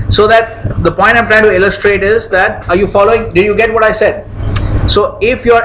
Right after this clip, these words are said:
average one in relation, average win in relation to average loss is very high, even with a high percentage loss, you can have a high system edge, okay, which is what you see here, because the R three is six, okay, the R three is six,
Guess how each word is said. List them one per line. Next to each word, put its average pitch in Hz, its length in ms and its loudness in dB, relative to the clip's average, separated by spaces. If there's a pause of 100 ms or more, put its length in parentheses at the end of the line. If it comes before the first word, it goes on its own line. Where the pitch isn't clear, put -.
average 190 440 2
one 220 260 0
in 214 100 -2
relation, 196 420 0
average 185 340 2
win 214 180 2
in 202 120 -4
relation 190 400 0
to 202 100 0
average 190 300 0
loss 190 240 0
is 180 120 0
very 180 240 2
high, 165 540 2 (200)
even 208 260 2
with 226 140 4
a 208 100 4
high 170 420 2
percentage 214 560 0
loss, 202 240 2
you 196 80 0
can 190 160 -4
have 190 320 -2
a - 340 -2 (120)
high 180 260 2
system 170 400 -2
edge, - 320 -4 (240)
okay, 202 420 -4 (120)
which 160 160 -2
is 185 80 4
what 196 180 2
you 202 80 2
see 202 260 -2
here, 165 440 0 (480)
because 214 400 2
the 208 160 0
R 196 240 2
three 214 220 0
is 202 120 0
six, - 560 -6 (500)
okay, - 400 -4 (340)
the 151 100 2
R 170 240 2
three 214 160 0
is 196 160 0
six, - 460 -2